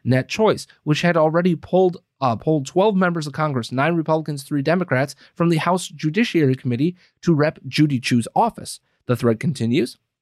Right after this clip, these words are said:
Net Choice let Twitter know a, quote,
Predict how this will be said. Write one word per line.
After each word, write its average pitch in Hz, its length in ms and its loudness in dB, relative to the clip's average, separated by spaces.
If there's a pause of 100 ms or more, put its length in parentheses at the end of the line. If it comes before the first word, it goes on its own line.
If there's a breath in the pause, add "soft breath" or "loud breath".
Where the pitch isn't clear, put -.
(280 soft breath)
Net 214 260 4
Choice 277 380 -4
let 233 200 -2
Twitter 220 300 0
know 196 240 4
a, 170 160 4 (220)
quote, 180 320 0